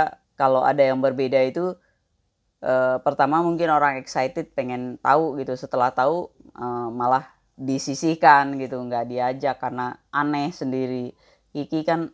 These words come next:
aneh sendiri. Di kelas boleh dikata karena bahasa jadi nggak ngerti apa-apa kan. <laughs>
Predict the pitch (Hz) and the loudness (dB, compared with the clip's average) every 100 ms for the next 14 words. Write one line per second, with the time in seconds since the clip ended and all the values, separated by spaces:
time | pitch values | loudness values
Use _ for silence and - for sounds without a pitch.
0 | - 143 135 139 143 151 147 139 127 _ | -8 -4 -4 -4 -4 -2 -2 -4 -6 _
1 | _ _ _ _ _ 139 131 135 139 165 | _ _ _ _ _ -8 0 4 2 2
2 | - _ _ - - 151 143 143 139 135 | -14 _ _ -20 -8 0 2 2 2 0
3 | - 143 139 139 135 131 139 135 156 226 | 2 2 2 0 0 2 4 4 4 6
4 | 233 196 - 151 143 143 139 143 139 160 | 6 4 -2 -4 -2 -2 -2 -2 -4 -2
5 | 143 175 220 214 175 190 226 - 233 - | 4 6 8 6 6 4 2 -4 -2 0
6 | - | 0